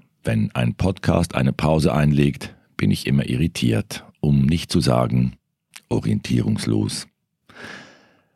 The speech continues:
Meine Liebe zu Audioformaten nahm eine Eigendynamik an und ich fragte mich, ob das noch mit der Pandemie zu tun hatte oder ob ich schlicht meinem Vater immer ähnlicher wurde.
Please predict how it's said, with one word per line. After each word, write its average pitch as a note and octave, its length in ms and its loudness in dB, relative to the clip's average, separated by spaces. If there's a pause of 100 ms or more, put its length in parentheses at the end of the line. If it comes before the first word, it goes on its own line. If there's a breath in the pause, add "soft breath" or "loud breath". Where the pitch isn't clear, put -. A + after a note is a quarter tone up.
(460 loud breath)
Meine F#2+ 260 4
Liebe C#3 320 4
zu - 200 0
Audioformaten D#2 920 2
nahm F2 340 2
eine F2+ 300 0
Eigendynamik A#1+ 840 0
an C2+ 220 2
und D2+ 400 0
ich - 180 -6
fragte D2+ 400 0
mich, - 380 0
ob - 180 -2
das - 300 -2
noch F#2 240 0
mit F2+ 180 0
der F2+ 60 0
Pandemie F#2 580 4
zu F2+ 140 0
tun E2+ 340 4
hatte E2 320 0
oder A2 500 0
ob - 200 -2
ich F#2 140 -2
schlicht - 500 -2
meinem G2 240 4
Vater D#2+ 520 0
immer E2 300 4
ähnlicher A#1 520 0
wurde. A#1 400 0